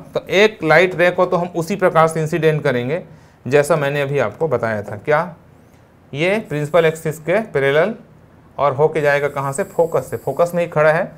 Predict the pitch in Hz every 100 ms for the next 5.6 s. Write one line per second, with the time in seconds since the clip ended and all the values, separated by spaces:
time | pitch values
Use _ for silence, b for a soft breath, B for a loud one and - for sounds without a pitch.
0 | B B - 143 - 151 170 165 110 117
1 | 113 139 165 113 104 - 127 113 107 104
2 | 107 - _ _ _ _ b b b b
3 | 127 180 185 247 185 196 190 208 208 190
4 | 165 147 143 123 120 147 175 180 - 151
5 | 147 120 120 143 120